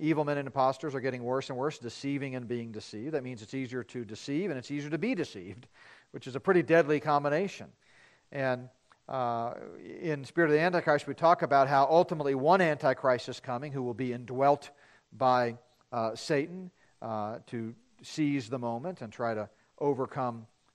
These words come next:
Christ one more time when Christ once again makes himself vulnerable and comes back. Um, but in, along the way, many antichrists have come.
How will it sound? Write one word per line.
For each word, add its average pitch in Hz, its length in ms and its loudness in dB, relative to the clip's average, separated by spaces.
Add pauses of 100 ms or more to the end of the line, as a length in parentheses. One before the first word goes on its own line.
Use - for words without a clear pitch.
(120)
Christ 120 360 -2
one 123 240 -4
more 117 180 -4
time 123 300 -6
when 107 100 -10
Christ 117 320 -4
once 117 260 -8
again 117 260 -8
makes 120 240 -6
himself 117 360 -6
vulnerable 113 460 -6
and 101 100 -12
comes 107 280 -12
back. 104 260 -8 (640)
Um, 113 380 -4 (240)
but 147 200 2
in, 151 240 -8
along 151 300 2
the 147 60 -2
way, 185 180 4 (400)
many 170 480 0
antichrists 110 1120 -6
have 110 240 -12
come. 90 240 -14